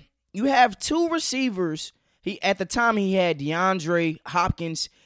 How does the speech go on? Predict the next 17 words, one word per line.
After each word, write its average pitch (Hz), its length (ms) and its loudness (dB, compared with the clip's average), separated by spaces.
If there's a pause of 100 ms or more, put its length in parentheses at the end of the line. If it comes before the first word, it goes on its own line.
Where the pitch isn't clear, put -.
(120)
and 139 120 -6
Michael 156 300 0
Thomas. 143 480 -4
I'm 185 140 -6
like, 180 120 -2
"Look, 190 240 2 (680)
you 175 100 -2
got 170 240 4
two 247 220 -2
receivers. 202 680 -4 (400)
Michael 214 340 2
Thomas 196 400 0
hasn't 165 320 -2
played 156 340 -2
in 123 60 -10
six 175 420 -4
weeks. 123 400 -10